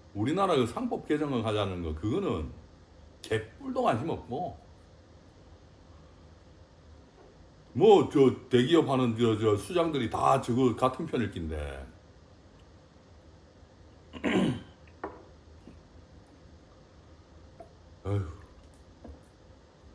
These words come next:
왜 국민, 사람들이, 우리나라 사람들이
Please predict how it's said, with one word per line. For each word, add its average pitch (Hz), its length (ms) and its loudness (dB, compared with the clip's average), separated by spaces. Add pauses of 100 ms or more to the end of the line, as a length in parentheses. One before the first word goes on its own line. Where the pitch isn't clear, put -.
(500)
왜 160 400 6
국민, 151 320 -4
사람들이, 104 1120 -2
우리나라 107 400 -2
사람들이 82 920 -6